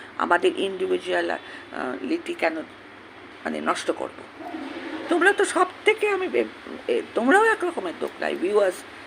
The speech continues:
সেজে এখানেও যাচ্ছ, আবার ধরো সঞ্জয়, আহ, কিমাকে পছন্দ করে না, তোমরা খুব ভালো কথা জানো। একে-, একেও হাতে রাখছো, তাকেও হাতে রাখছো, একেও হাতে রাখছো, তাকেও হাতে রাখছো।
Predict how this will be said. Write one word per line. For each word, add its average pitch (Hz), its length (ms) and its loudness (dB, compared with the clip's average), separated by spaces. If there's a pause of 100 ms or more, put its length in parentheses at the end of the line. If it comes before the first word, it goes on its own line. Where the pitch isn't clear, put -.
(100)
সেজে 185 320 4 (200)
এখানেও 359 360 6
যাচ্ছ, 381 300 2 (240)
আবার - 260 2 (760)
ধরো 349 180 6
সঞ্জয়, 254 580 4 (100)
আহ, - 380 4 (920)
কিমাকে 220 360 2
পছন্দ 202 380 -2
করে 160 240 2
না, 175 80 0
তোমরা 254 220 -2
খুব 339 180 -2
ভালো 185 280 4
কথা - 180 -2
জানো। - 520 -8 (100)
একে-, - 300 4
একেও 370 280 8
হাতে 403 220 8
রাখছো, 440 280 4
তাকেও 165 320 2
হাতে - 260 -4
রাখছো, - 600 -6
একেও 415 200 8
হাতে 440 200 4
রাখছো, 403 320 2 (100)
তাকেও - 300 -2
হাতে - 200 -10
রাখছো। - 320 -12